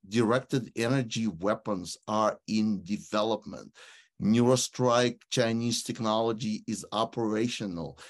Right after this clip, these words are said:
And all, and we have a judge who are just technologically uninformed, making these decisions and putting quotation marks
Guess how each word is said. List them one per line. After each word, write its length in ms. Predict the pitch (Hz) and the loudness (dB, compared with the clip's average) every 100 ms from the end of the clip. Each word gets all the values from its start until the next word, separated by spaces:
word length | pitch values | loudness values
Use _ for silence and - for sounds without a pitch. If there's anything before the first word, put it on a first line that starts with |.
| - - | -12 0
And 180 | 104 - | 2 4
all, 260 | 117 120 123 | 2 2 2
and 280 | 120 110 | 0 2
we 160 | 113 151 | 4 4
have 240 | 147 135 - | 4 2 0
a 80 | 107 | -2
judge 680 | 147 - 135 151 104 - - | -2 0 2 2 0 -6 -4
who 180 | 127 - | -4 -2
are 140 | 110 | -4
just 420 | 98 104 107 - _ _ _ _ _ _ - | -4 -6 -8 -8 _ _ _ _ _ _ -2
technologically 1300 | 208 - 151 127 107 131 131 - 110 110 110 104 - _ _ _ - | -2 0 0 4 4 2 -2 -4 0 2 0 -4 -8 _ _ _ 2
uninformed, 920 | 143 143 117 - 151 - 123 98 - _ _ _ | 4 4 0 -2 -4 -2 0 -2 -4 _ _ _
making 560 | 113 127 143 143 139 127 | 0 2 2 2 0 2
these 540 | 131 131 123 - - _ _ _ _ _ - | 0 0 -2 -6 -10 _ _ _ _ _ -4
decisions 800 | 123 - 196 220 165 156 151 - 139 | -2 0 0 2 0 0 -2 -8 -6
and 200 | 139 127 | -6 -2
putting 320 | 160 170 160 | 0 2 0
quotation 680 | - 151 151 160 170 165 151 | -4 -6 -2 -4 -2 -2 -2
marks 540 | 151 190 135 - | 0 0 -4 -8